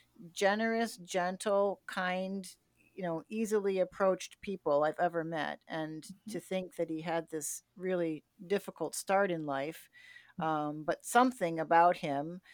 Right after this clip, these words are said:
Speaker 2: Mm.
Speaker 1: either, you know, how his parents managed the situation or h-, what he brought, uh, in his own personality and his own constitution, or maybe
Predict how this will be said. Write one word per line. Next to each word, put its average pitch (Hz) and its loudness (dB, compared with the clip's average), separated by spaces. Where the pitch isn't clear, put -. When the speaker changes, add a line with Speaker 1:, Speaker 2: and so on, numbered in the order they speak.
Speaker 2:
Mm. 165 2
Speaker 1:
either, 151 0
you 160 -14
know, 139 -12
how 190 4
his 208 0
parents 190 -4
managed 220 0
the 233 -4
situation 233 0
or 147 0
h-, - -10
what 185 0
he 196 -10
brought, 180 2
uh, 156 -6
in 175 -8
his 165 -6
own 208 -2
personality 196 -4
and 175 -6
his 156 -6
own 190 -4
constitution, 202 -8
or 151 -6
maybe 170 -10